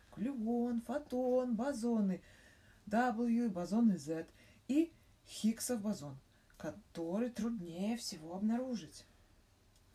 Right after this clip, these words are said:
Необходимы для объяснения некоторые части масс остальных частиц. Многие учёные считают, что это чересчур сложно, и ищут модель попроще. К тому же, где в этой модели тёмная материя, открытая астрономами,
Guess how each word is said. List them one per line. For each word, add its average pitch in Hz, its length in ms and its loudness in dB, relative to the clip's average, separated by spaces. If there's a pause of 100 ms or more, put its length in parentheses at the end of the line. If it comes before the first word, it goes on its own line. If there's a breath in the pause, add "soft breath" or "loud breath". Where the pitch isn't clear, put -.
(280 loud breath)
Необходимы 269 600 -4
для 175 140 -2
объяснения 208 540 -2
некоторые 175 540 -6
части 180 400 -8
масс 170 400 -4 (220 loud breath)
остальных - 360 -6
частиц. - 420 -16 (420 loud breath)
Многие 233 300 2
учёные 269 380 -2
считают, 190 380 -2
что - 140 -8
это 190 120 -8
чересчур 190 480 -6
сложно, 160 480 -10 (280 loud breath)
и 226 80 -2
ищут 285 200 -4
модель 190 260 0
попроще. 160 640 -10 (460 soft breath)
К - 80 -18
тому 247 280 4
же, 196 160 -2 (260 loud breath)
где 220 220 -2
в 202 60 -4
этой 302 180 0
модели 320 320 0
тёмная 349 420 -2
материя, 349 640 -2
открытая 190 460 -6
астрономами, 180 600 -2